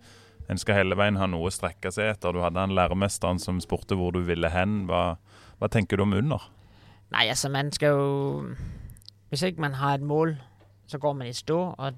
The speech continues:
Speaker 2: den dag, jeg ikke har et mål længere for restauranten, der er der ingen vits i, at jeg skal være her, der er der en anden, der må tage over.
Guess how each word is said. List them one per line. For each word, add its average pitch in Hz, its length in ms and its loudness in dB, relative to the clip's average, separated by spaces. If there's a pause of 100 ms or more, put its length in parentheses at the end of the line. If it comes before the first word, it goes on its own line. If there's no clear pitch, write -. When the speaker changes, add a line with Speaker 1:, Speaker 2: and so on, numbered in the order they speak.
Speaker 2:
den 147 180 0
dag, 139 200 2
jeg 131 200 0
ikke 131 120 -6
har 131 100 -2
et 131 100 -4
mål 139 220 -2
længere 131 240 -4
for - 120 -14
restauranten, 147 680 -4
der 123 320 0
er 113 160 -2
der 120 160 -4
ingen 151 280 -4
vits 143 240 -6
i, 143 40 -2
at 135 140 -4
jeg 135 100 -4
skal - 140 -8
være 147 180 4
her, 135 60 0
der 139 80 0
er 139 40 2
der 135 80 2
en 127 100 -2
anden, 135 160 0
der 135 60 -4
må 127 100 -6
tage 123 180 -2
over. 139 260 0